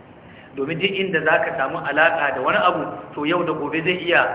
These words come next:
harbar ka ya lalata maka imani, ya sa ka cikin waswasi. Guje wa duk abin da yake na shubha, da riko da abin da yake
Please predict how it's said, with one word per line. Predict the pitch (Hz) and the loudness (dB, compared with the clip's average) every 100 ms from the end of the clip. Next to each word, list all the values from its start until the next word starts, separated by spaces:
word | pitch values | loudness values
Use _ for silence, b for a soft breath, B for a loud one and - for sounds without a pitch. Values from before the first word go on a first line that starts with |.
| - - - - | -6 -10 -14 -2
harbar | 151 143 185 - | 0 4 2 2
ka | 170 | 0
ya | 156 | 4
lalata | 175 185 156 151 170 | 6 8 6 2 0
maka | 170 151 | 0 -4
imani, | 156 160 165 147 | 0 2 2 -2
ya | - | 2
sa | 190 170 | 4 4
ka | 165 | 0
cikin | - 165 | -4 -6
waswasi. | 165 139 131 - - - - - - - - - - - | -6 -4 -4 -6 -12 -16 -20 -20 -20 -20 -20 -20 -14 -2
Guje | 214 190 | 2 4
wa | 180 | 4
duk | 156 214 | 4 2
abin | 185 185 170 | 0 -2 -4
da | |
yake | 170 165 | -4 -4
na | 143 | -6
shubha, | 147 151 151 147 147 | -6 -2 2 2 2
da | 143 | -2
riko | 196 190 185 | -2 0 -2
da | 175 | -2
abin | 170 180 | -4 -6
da | 165 | -6
yake | 175 180 151 | -6 -4 -8